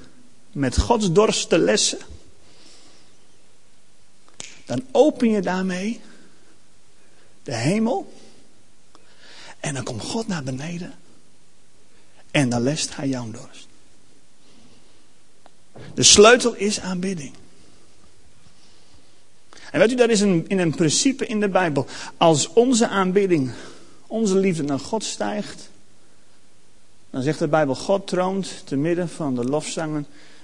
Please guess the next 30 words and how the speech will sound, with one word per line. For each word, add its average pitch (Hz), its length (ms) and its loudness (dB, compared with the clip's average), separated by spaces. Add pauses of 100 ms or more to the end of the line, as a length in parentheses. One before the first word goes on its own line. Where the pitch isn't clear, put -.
(140)
Israëls." 135 540 2 (260)
Dan 131 180 4
daalt 139 300 6
hij 180 260 0
neer 175 420 0 (1300)
en 131 120 2
ontmoet 156 400 -2
u. 156 160 -2 (2000)
En 127 120 -6
hij 113 320 -6 (1000)
wil 135 380 -2
in 202 140 2
uw 214 100 4
omstandigheden 131 920 -2
komen. 117 400 -6 (540)
En 127 100 -2
of 135 60 4
het 131 100 0
een 120 60 2
geestelijke, 190 800 -2
of 135 140 -4
een, 113 160 -6 (200)
of 139 100 -12
een 113 100 -10
fysieke, 135 640 -2 (520)
of 123 140 -8
een 123 100 -6
emotionele 139 800 2
situatie 151 680 -4
is, - 200 -8